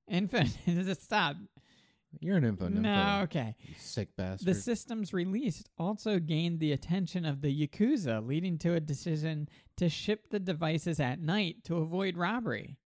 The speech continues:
Speaker 2: This Yakuza sounds like a couple of bad apples because
Speaker 1: <laughs>
Speaker 2: people are, like, working their way around to not, to just, "Hey, let's keep the Yakuza out. Like,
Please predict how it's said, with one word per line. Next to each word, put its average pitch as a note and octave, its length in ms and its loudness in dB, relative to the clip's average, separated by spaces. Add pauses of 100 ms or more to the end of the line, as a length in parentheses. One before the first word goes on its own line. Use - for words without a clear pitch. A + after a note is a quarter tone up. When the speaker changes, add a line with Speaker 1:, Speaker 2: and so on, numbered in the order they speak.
(220)
Speaker 2:
This G#3+ 240 2
Yakuza C#4 440 6
sounds F3 340 6
like C#3+ 140 6
a C3 60 -4
couple D3 280 2
of A2+ 100 2
bad B2+ 260 6
apples A#2 520 2
because A#2 500 0
Speaker 1:
<laughs> - 80 -14
Speaker 2:
people A3+ 400 4
are, C3+ 160 6
like, A#2+ 200 4
working E3+ 500 6
their D3 140 8
way C3+ 300 4
around A2+ 880 2
to A2+ 140 -2
not, A#2 680 0 (720)
to A#2+ 120 0
just, A#2+ 300 -2
"Hey, C3 380 4
let's G2+ 260 -4
keep - 260 -4
the A#2+ 220 6
Yakuza G2+ 500 0
out. F2 300 -6
Like, F#2 260 -8